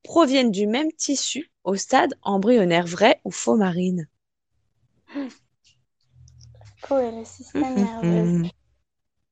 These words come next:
Speaker 2: C'est dur, hein,
Speaker 1: <laughs>
Speaker 2: ça commence mal.
Speaker 1: Ah oui.
Speaker 2: Euh, bah, je sais pas, je dirais que c'est vrai, vu, vu tous les liens qu'il peut y avoir, euh,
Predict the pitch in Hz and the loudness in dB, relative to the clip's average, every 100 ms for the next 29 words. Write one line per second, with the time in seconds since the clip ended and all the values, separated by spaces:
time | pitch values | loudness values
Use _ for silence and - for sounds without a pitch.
0 | _ _ _ _ _ _ _ _ _ _ | _ _ _ _ _ _ _ _ _ _
1 | _ _ _ _ _ _ _ _ _ _ | _ _ _ _ _ _ _ _ _ _
2 | _ _ _ - 220 233 330 453 349 415 | _ _ _ -14 -14 0 4 6 6 2
3 | - - 254 220 226 - 254 339 370 311 | -2 -8 -6 -6 -8 -4 2 2 2 -6
4 | _ _ 208 185 175 175 311 311 208 175 | _ _ -2 -2 -2 0 2 4 2 -2
5 | - - - - 233 220 214 214 220 226 | -6 -18 -2 6 10 10 10 8 4 -2
6 | 226 226 226 240 _ _ _ _ _ _ | -4 -4 -6 -10 _ _ _ _ _ _
7 | _ _ _ _ _ 220 208 202 214 - | _ _ _ _ _ 4 8 8 8 2
8 | 220 196 226 220 220 214 233 - 240 226 | 4 6 4 4 2 4 4 4 6 8
9 | 220 214 214 220 240 220 208 226 240 262 | 8 8 6 4 4 4 4 6 8 8
10 | 233 233 233 226 233 233 277 254 247 240 | 6 0 0 0 -2 -2 2 4 4 4
11 | 269 269 247 254 233 220 214 240 262 254 | 2 0 -2 2 6 6 8 8 8 6
12 | 214 202 202 | 4 6 6